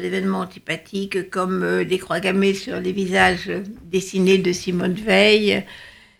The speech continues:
et autres, et les, bien sûr les arbres coupés, euh,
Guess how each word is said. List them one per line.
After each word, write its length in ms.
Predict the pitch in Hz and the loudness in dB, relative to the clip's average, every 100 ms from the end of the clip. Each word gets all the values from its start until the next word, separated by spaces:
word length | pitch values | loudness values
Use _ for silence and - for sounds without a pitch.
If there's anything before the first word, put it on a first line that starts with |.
| _ _ | _ _
et 300 | - 110 - - | -2 0 -2 -2
autres, 640 | 214 214 - - 196 196 208 | -2 -2 -6 -10 -4 -2 0
et 400 | 202 196 190 185 | 6 6 6 6
les, 260 | 185 185 | 4 2
bien 160 | 190 208 | 2 0
sûr 300 | 180 - 226 | 0 0 0
les 240 | 196 180 | 2 2
arbres 420 | 196 196 185 196 196 | 2 2 0 -4 -6
coupés, 680 | - - _ - 120 117 190 | -8 -20 _ 0 4 6 6
euh, 460 | 190 - - - | 4 0 -4 -6